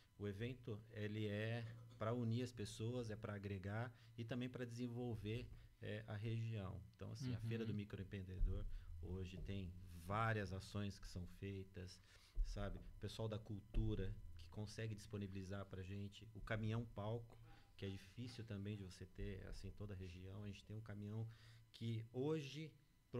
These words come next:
Speaker 1: proporciona, é, com que a gente consiga trazer bandas pra tocar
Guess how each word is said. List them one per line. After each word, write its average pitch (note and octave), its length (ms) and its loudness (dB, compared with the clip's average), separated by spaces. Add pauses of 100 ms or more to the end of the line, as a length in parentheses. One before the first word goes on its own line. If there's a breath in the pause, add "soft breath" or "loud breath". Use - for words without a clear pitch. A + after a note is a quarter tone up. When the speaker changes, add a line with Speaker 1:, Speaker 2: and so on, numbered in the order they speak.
Speaker 1:
proporciona, B2 880 2 (280)
é, A2 760 4 (240 loud breath)
com A2 100 -2
que A2+ 80 0
a A2 60 4
gente A2+ 180 4
consiga A#2+ 460 4
trazer A2+ 640 2 (220 loud breath)
bandas A2+ 460 6
pra A2 180 0
tocar A2 420 0